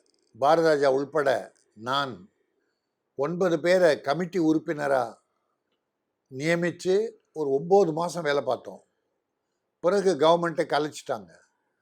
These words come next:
பிறகு ப்ரொடியூசரை பற்றி கவனிக்க, அவர் பிரச்சனை தீர்க்க யாருமே இல்ல. அதனால பாரதிராஜா,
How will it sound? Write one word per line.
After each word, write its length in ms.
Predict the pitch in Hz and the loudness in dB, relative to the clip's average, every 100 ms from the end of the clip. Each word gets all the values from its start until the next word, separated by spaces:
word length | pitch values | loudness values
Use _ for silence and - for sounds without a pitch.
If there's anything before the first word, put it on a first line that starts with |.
| _ _ _ _ | _ _ _ _
பிறகு 280 | 160 202 208 202 | 0 4 4 2
ப்ரொடியூசரை 600 | 175 190 247 247 180 185 | 0 -2 0 0 0 0
பற்றி 560 | 151 151 120 170 175 156 | -2 -6 -6 -2 -2 0
கவனிக்க, 720 | 131 143 165 160 123 160 165 | 0 0 -2 -6 -6 -2 0
அவர் 280 | 160 143 117 | 0 -2 -4
பிரச்சனை 540 | 151 151 190 165 151 - | -6 -6 -4 -4 -4 -4
தீர்க்க 720 | 156 170 170 160 170 180 - _ _ _ _ _ | 0 0 0 -2 0 -2 -10 _ _ _ _ _
யாருமே 600 | - 131 156 180 170 180 | -2 6 6 6 2 -2
இல்ல. 440 | 139 135 139 104 - _ _ _ _ _ _ _ _ _ _ _ _ _ _ - | -4 -2 -2 -2 -8 _ _ _ _ _ _ _ _ _ _ _ _ _ _ -8
அதனால 560 | 160 175 226 254 269 262 185 131 113 - _ _ _ _ _ _ 147 | -6 -4 0 4 6 8 8 6 2 -10 _ _ _ _ _ _ -2
பாரதிராஜா, 600 | 160 165 156 139 151 | 2 4 2 2 2